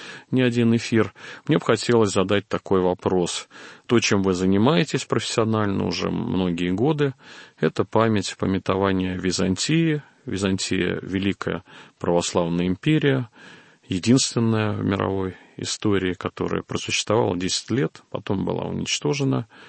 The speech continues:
по ряду внутренних и внешних причин, но это отдельный разговор, отдельную передачу надо писать. Вам жаль, что Византии нет? Вы занимаетесь изучением истории Византии?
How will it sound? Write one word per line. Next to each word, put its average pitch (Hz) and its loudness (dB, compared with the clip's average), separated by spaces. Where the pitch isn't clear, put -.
по 101 0
ряду 95 -2
внутренних 92 0
и - -2
внешних 92 0
причин, 120 -2
но 95 0
это 98 -6
отдельный 113 -2
разговор, 98 -4
отдельную 87 -6
передачу - -4
надо 101 -6
писать. - -2
Вам 120 4
жаль, 160 4
что - 0
Византии 92 -2
нет? 85 -4
Вы 95 2
занимаетесь 113 2
изучением 92 0
истории 85 4
Византии? 82 -2